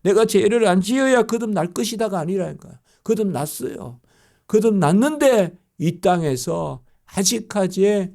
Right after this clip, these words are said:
부족함과 연약함과 불완전함이 있습니다.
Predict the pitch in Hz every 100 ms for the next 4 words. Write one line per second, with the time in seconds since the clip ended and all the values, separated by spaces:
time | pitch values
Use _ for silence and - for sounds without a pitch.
0 | _ _ _ _ 151 143 165 160 151 143
1 | 143 123 165 156 139 147 139 139 156 160
2 | - _ _ 143 151 175 175 147 135 -
3 | - 175 135 - - 110